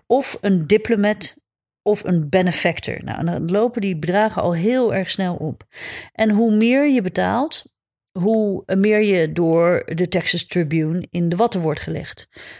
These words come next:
Eh, ze hebben een festival bijvoorbeeld. Nou, dan ben je, als je de, de benefactors, die, die tot vijfhonderd dollar per maand, eh, per jaar betalen, eh, die krij-, die worden daar v-,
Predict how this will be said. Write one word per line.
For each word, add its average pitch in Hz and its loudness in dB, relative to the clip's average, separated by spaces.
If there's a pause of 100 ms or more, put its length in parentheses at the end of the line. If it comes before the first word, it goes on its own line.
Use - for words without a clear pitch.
Eh, - -2
ze 165 2
hebben 170 -2
een 175 -2
festival 208 0
bijvoorbeeld. 185 -6
Nou, 131 -4
dan 147 -6
ben 160 -4
je, 147 -4
als - -6
je 160 -6
de, 147 -4
de 160 -6
benefactors, 190 0
die, 175 -6
die 151 -8
tot - -12
vijfhonderd 202 0
dollar 160 0
per 156 -6
maand, 156 -4
eh, - -6 (140)
per 214 2
jaar 190 4
betalen, 160 -4 (540)
eh, 175 0
die 170 0
krij-, - -4
die 170 -2
worden 156 0
daar 165 -2
v-, - -8